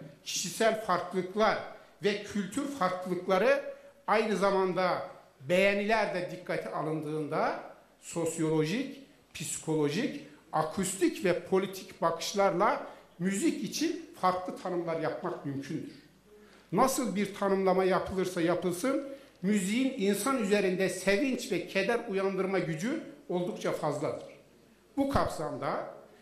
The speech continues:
insanların kelimelerle anlatamadığı duygu, düşünce ve hissettiklerini melodik sesle-, seslerle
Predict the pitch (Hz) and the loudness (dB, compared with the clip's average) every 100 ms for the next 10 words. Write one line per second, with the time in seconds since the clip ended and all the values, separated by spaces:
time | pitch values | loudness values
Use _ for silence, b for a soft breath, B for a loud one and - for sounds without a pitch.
0 | B - 190 202 233 226 226 254 285 - | B -2 0 2 2 4 4 4 0 0
1 | 214 214 214 226 240 247 233 202 - 185 | 2 4 4 4 4 4 4 0 0 0
2 | 202 202 202 233 214 202 214 208 143 196 | 4 4 4 2 2 2 0 -2 -2 0
3 | 208 170 226 294 B B B _ 214 208 | 0 0 0 -2 B B B _ -2 -2
4 | - 220 220 233 208 165 233 - 214 - | 0 0 4 4 4 0 -2 -2 -2 -2
5 | - - 208 196 208 269 285 B B B | -6 -4 2 4 4 2 -2 B B B
6 | 160 202 226 226 302 - - 220 - 320 | 0 4 4 4 0 -4 -2 -2 0 0
7 | - 226 233 - 202 196 262 233 208 254 | 0 -4 -6 -4 0 0 2 0 2 0
8 | 302 | -2